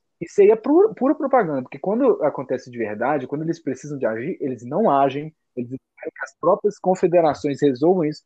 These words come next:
Só que se você for resolver isso numa confederação, por exemplo, a uefa, a uefa agora tá começando a, a denunciar isso, caso de xenofobias também, caso de, de racismo com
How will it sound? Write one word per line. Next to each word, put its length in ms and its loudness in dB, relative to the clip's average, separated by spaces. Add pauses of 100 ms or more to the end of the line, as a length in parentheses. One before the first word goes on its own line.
(140)
Só 160 -2
que 100 -6
se 100 -10
você 300 0
for 180 2
resolver 460 2
isso 240 -4 (260)
numa 160 0
confederação, 720 0
por 200 0
exemplo, 400 -2
a 80 2
uefa, 600 0 (500)
a 100 2
uefa 420 2 (840)
agora 580 4
tá 160 0
começando 580 -2
a, 580 0
a 40 -4
denunciar 580 -4
isso, 280 0
caso 260 0
de 80 -18
xenofobias 640 -4
também, 320 -6
caso 260 0
de, 300 -2
de 480 -4
racismo 520 -6
com 380 -4